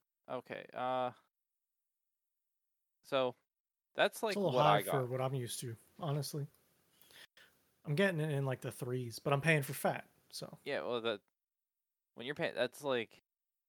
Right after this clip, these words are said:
Speaker 1: so, I say fatless. There is, like, a very thin strip on the back of fat, but, like,
Speaker 2: Yeah.
Speaker 1: it's
Speaker 2: Mine
Speaker 1: not
Speaker 2: have
Speaker 1: the
Speaker 2: been pretty heavy on fat.
Speaker 1: No,
Speaker 2: Like, I'm
Speaker 1: like, I'm not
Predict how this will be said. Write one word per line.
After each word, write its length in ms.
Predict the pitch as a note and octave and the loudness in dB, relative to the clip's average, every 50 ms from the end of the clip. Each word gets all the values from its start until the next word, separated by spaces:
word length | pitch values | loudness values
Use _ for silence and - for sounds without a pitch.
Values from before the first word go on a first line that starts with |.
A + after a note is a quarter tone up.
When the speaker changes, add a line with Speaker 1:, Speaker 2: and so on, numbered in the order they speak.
| _ _ _ _ _ _ _ _ _ | _ _ _ _ _ _ _ _ _
Speaker 1:
so, 360 | _ - D#3 D3+ C#3+ A#2+ - - _ _ _ _ _ _ _ _ _ _ _ _ _ _ _ - | _ 2 4 4 4 4 0 -4 _ _ _ _ _ _ _ _ _ _ _ _ _ _ _ -2
I 80 | C#3+ D3 | -2 0
say 200 | - - A#3 G#3 | 0 0 -2 0
fatless. 440 | - - G#2+ G2+ D2 D2 F2 - | 4 4 4 4 4 -2 -6 -8
There 140 | - - C3 - | -6 -6 -4 -4
is, 180 | F#2 E3 F3+ | -4 -4 -4
like, 140 | G#3 A3+ - | -6 -2 -2
a 40 | G3 | -2
very 380 | D3 A2+ A2 A2 A#2+ C3 B2+ A2+ - _ _ _ | 0 2 2 2 2 2 -2 -6 -10 _ _ _
thin 260 | - G2+ G2+ A#2 B2+ | -4 -4 -2 -2 -6
strip 380 | B2 - - - _ G2 G#2 - - - | -10 -12 -14 -10 _ -6 -6 -4 -6 -4
on 200 | - G2 G2+ A2+ | 0 0 0 0
the 80 | B2+ C#3 | -2 -2
back 300 | C3+ D3+ D#3 E3 E3+ - | 0 2 0 0 -2 -4
of 160 | - E3 E3+ | -6 -8 -6
fat, 320 | - - F#3 G#3 A#3+ - - _ _ | -2 0 0 0 0 -2 -6 _ _
but, 120 | - A2+ G2 | -4 -4 -2
like, 460 | D#2 F2+ G#2+ G2+ G#2 G#2 - - - - _ _ _ _ - | 0 0 0 0 0 -2 -4 -10 -18 -20 _ _ _ _ -2
Speaker 2:
Yeah. 140 | F3+ B2+ A#2+ A#2+ - _ _ - - - | -2 -2 -2 -6 -12 _ _ -20 -20 -6
Speaker 1:
it's 200 | - A#2+ - - - | -6 -6 -6 -4 2
Speaker 2:
Mine 120 | C#3+ C#3 | 4 6
Speaker 1:
not 120 | D3+ F#3 F#3+ | 8 8 6
Speaker 2:
have 100 | G3 F3+ | 6 6
Speaker 1:
the 80 | F3+ G3 | 4 4
Speaker 2:
been 180 | F#3 F3 E3+ D#3+ - - _ | 4 4 2 0 -2 -4 _
pretty 180 | - F#3 D3+ | 0 2 4
heavy 280 | D3 D3+ D3+ C#3+ B2+ A#2+ | 6 6 4 4 2 0
on 140 | A#2 A2 G#2+ | -4 -6 -8
fat. 280 | G#2 - - - - - _ _ _ _ _ _ _ _ _ _ | -8 -10 -12 -12 -12 -16 _ _ _ _ _ _ _ _ _ _
Speaker 1:
No, 200 | - B2 A2+ A2 | -2 0 4 6
Speaker 2:
Like, 120 | D#3 D#3 | 6 8
I'm 80 | D#3 E3 D#3+ | 8 6 6
Speaker 1:
like, 80 | - G3+ | 8 8
I'm 80 | G3 | 8
not 60 | F#3+ | 8